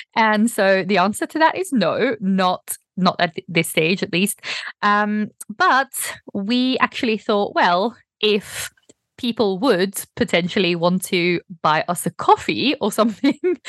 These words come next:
then, you know, who are we to say no? So, um, we actually came up with this idea. There's, like, an online tipping jar kind of thing where you basically just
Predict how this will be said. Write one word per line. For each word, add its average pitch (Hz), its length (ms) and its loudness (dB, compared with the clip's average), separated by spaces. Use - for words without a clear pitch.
then, 294 560 0
you 466 60 0
know, 381 320 2
who 440 160 4
are 208 100 2
we 226 140 -4
to 311 100 -4
say 330 180 -2
no? 359 280 2
So, 339 540 0
um, 294 400 0
we 320 60 0
actually 339 320 -2
came 277 200 0
up 240 140 0
with 226 120 -6
this 240 180 -2
idea. 185 500 0
There's, 185 240 -2
like, 185 160 -2
an 196 120 0
online 180 640 2
tipping 180 480 0
jar 170 420 0
kind 170 240 0
of 170 100 -2
thing 180 500 0
where 170 500 0
you 214 160 -2
basically 339 420 -2
just - 320 0